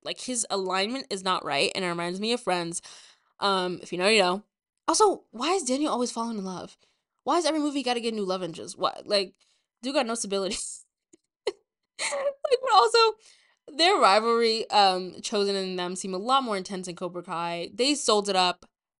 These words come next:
well, because, my gosh, it definitely, definitely is not worth all this "fifty years later, I'm still pissed at you" crap. After I finished,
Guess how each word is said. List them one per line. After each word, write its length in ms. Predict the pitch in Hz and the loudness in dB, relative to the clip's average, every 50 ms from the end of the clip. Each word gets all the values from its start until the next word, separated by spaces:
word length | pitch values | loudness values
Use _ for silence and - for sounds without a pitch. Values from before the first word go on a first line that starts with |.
| _ _ - - 214 | _ _ -20 -20 -14
well, 380 | 214 - - 101 98 - 190 - _ _ _ _ _ | -10 -8 -8 -8 -8 -12 -14 -16 _ _ _ _ _
because, 540 | - 220 214 196 180 180 180 175 165 - - - - _ _ _ _ _ _ _ _ _ _ _ _ _ _ _ _ _ - | -8 -6 -4 -2 -2 -2 -2 -4 -6 -10 -14 -18 -20 _ _ _ _ _ _ _ _ _ _ _ _ _ _ _ _ _ -10
my 200 | 208 190 185 185 | -6 -4 -4 -4
gosh, 300 | - - 69 - 185 185 | -4 -4 -4 -4 -6 2
it 80 | 214 | 8
definitely, 460 | 202 202 254 - 415 262 214 175 202 | 10 10 10 10 8 4 4 2 0
definitely 360 | 202 233 269 311 311 339 262 226 | 4 6 6 6 6 2 0 0
is 80 | 190 | 2
not 260 | 208 208 208 190 185 | 4 6 6 6 6
worth 220 | 185 196 202 196 - | 4 2 2 2 0
all 200 | - 180 196 196 | 0 2 2 2
this 380 | 175 185 185 180 175 - - - - - - - _ _ _ _ _ | 2 -2 -2 -2 0 0 -2 -2 -4 -8 -20 -20 _ _ _ _ _
"fifty 460 | - - - - 294 - - - - 262 | -20 -4 2 4 4 4 4 2 2 2
years 320 | 247 240 240 240 226 202 190 | 4 4 4 2 2 2 6
later, 240 | 202 214 214 208 202 | 8 8 8 8 8
I'm 140 | 202 214 | 6 6
still 200 | 208 - 226 214 | 4 2 0 0
pissed 340 | 208 - - 247 220 - - | 0 0 0 0 0 0 0
at 60 | 196 | -2
you" 140 | 170 185 196 180 - - | -4 -4 -6 -8 -10 -10
crap. 400 | - - 196 175 175 185 - - _ _ - | -6 -2 0 0 2 0 0 -4 _ _ 6
After 180 | 247 247 - | 6 6 6
I 60 | 269 233 | 4 2
finished, 420 | 226 226 220 214 214 214 - - | 2 2 2 2 0 0 -4 -8